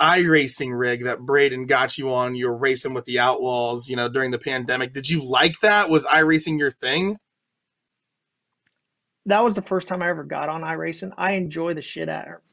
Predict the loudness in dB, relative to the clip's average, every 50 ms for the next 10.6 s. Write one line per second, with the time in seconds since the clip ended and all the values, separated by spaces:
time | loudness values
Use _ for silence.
0 | _ -6 -6 -6 -6 -8 -6 -4 -2 -2 -2 -4 -6 -8 -8 -10 -10 -10 -10 -10
1 | -10 -10 -8 -4 -2 0 0 0 0 0 -2 -6 -8 -10 _ _ _ _ _ _
2 | _ _ _ _ _ _ _ _ _ _ -4 -2 -2 -2 -2 -2 -2 0 0 0
3 | 0 -2 -4 -12 _ _ _ _ _ _ _ _ _ _ _ _ _ _ _ _
4 | _ 0 2 4 4 4 2 0 -2 -6 -8 -6 -2 -2 -2 -2 -2 -6 -6 -8
5 | -12 -14 _ _ _ _ _ _ _ -20 _ _ _ -2 -2 0 0 -2 -4 -8
6 | -12 _ _ _ _ _ -2 -2 0 0 -2 -4 -6 -6 -8 -8 -10 -12 -12 -12
7 | -10 -8 -8 -10 -10 -14 -18 -20 _ _ -4 -2 0 2 2 0 0 -2 -4 -6
8 | -6 -6 -6 -8 -12 -10 -6 -4 -4 -4 -4 -6 -4 -2 -2 -2 -2 -4 -4 -4
9 | -4 -4 -6 -8 -10 -14 _ _ _ _ -10 -8 -6 -4 -4 -4 -6 -6 -6 -8
10 | -8 -8 -8 -8 -8 -8 -8 -10 -14 -18 -20 -20